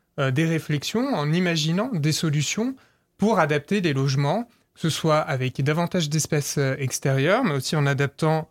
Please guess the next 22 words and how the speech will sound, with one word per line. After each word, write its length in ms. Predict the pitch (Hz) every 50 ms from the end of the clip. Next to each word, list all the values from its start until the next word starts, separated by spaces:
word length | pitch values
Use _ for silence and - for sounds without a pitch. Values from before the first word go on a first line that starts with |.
| _ -
euh, 180 | 143 131 131 127
les 260 | 127 156 196 196 175
intérieurs 720 | 180 165 - - 151 135 131 131 139 156 185 226 226 208
pour 220 | - - 165 151
des 180 | 135 139 135 131
espaces 320 | 135 127 - 147 139 131
de 80 | 131 135
télétravail. 840 | 123 - 147 135 131 131 - - 147 131 143 147 160 202 226 220 165 - _ _ _ _ _ _ - - _ _ _ -
Euh, 200 | 151 139 139 139 -
aussi, 400 | - 180 175 - 220 226 226 226
euh, 140 | 208 175 151
la 100 | 156 156
réflexion 480 | 156 180 180 - - 180 - - - 208
de 100 | 185 156
comment 320 | 139 170 165 170 170 170
améliorer 440 | 165 156 147 147 143 147 147 151 147
la 100 | 139 135
qualité 420 | - 156 143 139 143 - - 151
de 80 | 143 143
l'air 380 | 139 147 160 175 190 208 208 - _ _ _ _ _ _ _ _ _
intérieur, 640 | - 151 156 - 170 156 151 147 147 165 185 190 190 -
extérieur. 680 | - 160 - - - - 143 131 131 131 139 160 208 214